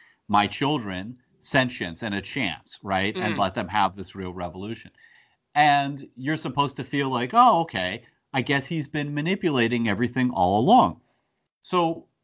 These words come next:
Speaker 1: except none of that really works. So, I mean, it's another switch where it's like, well, you're murdering people,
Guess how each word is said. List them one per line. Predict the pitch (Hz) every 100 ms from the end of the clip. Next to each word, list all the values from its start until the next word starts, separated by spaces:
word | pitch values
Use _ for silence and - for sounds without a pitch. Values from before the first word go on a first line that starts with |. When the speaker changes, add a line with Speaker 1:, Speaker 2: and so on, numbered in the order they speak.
| _ _ _ _ _ -
Speaker 1:
except | 165 - 180 -
none | 156 165 175
of |
that | 147 131
really | 120 92
works. | 113 95 - - - _ _
So, | - 156 151
I | 156
mean, | 147 151 147
it's | 151 165
another | 156 170 165
switch | - - 113 98 120 - - _ _ _
where | 135
it's | 135 131
like, | 127 127
well, | 139 151 151 - _ _ _ _ _ -
you're | 160 208
murdering | 190 208 285 185 101 82 85
people, | 85 78 - 185